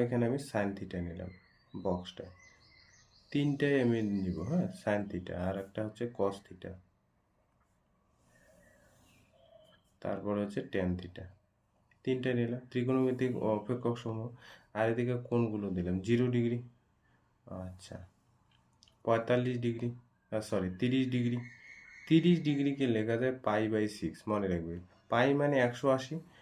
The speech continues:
একশো আশিকে ছয় দিয়ে যদি ভাগ করো, তাহলে কিন্তু তিরিশ ডিগ্রি পাবে। পঁয়তাল্লিশ ডিগ্রি বা এটাকে কিন্তু পাই by ফোর লেখা যায়, ঠিক আছে? পাই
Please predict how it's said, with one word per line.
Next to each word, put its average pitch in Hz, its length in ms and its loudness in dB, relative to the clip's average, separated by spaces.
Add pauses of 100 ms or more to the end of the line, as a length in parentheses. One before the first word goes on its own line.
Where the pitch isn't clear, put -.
(180)
একশো 123 300 0 (100)
আশিকে 160 300 -4 (120)
ছয় 123 280 -2
দিয়ে 135 200 0
যদি 135 140 0 (120)
ভাগ 104 140 -2 (100)
করো, 113 180 2 (460)
তাহলে 117 240 4
কিন্তু 120 160 4 (120)
তিরিশ 107 280 6
ডিগ্রি 90 320 2
পাবে। 78 180 -4 (120)
পঁয়তাল্লিশ 131 480 6 (100)
ডিগ্রি 127 240 2 (440)
বা 117 260 8 (140)
এটাকে 135 280 4 (100)
কিন্তু 127 220 2 (140)
পাই 110 180 8 (100)
by 117 140 8 (120)
ফোর 110 200 2 (140)
লেখা 90 260 2
যায়, - 220 -2
ঠিক 156 200 -2
আছে? - 140 -6 (160)
পাই 104 160 4